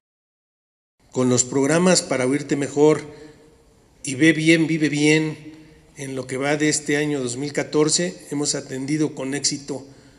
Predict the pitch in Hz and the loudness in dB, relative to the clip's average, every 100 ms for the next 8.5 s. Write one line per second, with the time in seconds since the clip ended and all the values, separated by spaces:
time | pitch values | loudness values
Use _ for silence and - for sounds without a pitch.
0 | _ _ - 135 139 156 131 131 123 135 | _ _ -18 -12 -6 -6 -6 -8 -8 -6
1 | 139 - 123 - 151 127 113 - - - | -8 -6 -6 -2 -2 -2 -4 -4 -6 -16
2 | - - _ _ _ - _ _ _ _ | -20 -20 _ _ _ -20 _ _ _ _
3 | - 127 143 139 147 143 135 143 160 165 | -12 -8 -2 0 0 0 -2 0 2 4
4 | 156 143 123 123 123 - 156 156 127 123 | 2 2 -2 -4 -4 -4 -4 -4 -6 -4
5 | 165 190 185 143 131 135 135 151 147 131 | -2 0 0 -2 -2 -4 -2 0 0 -4
6 | 123 - 175 180 139 - - - - - | -8 -8 -4 -2 -2 -4 -8 -12 -14 -14
7 | - - _ - 123 135 139 - 156 156 | -20 -20 _ -12 -8 -2 0 0 -2 0
8 | 151 135 - - | 0 0 -4 -10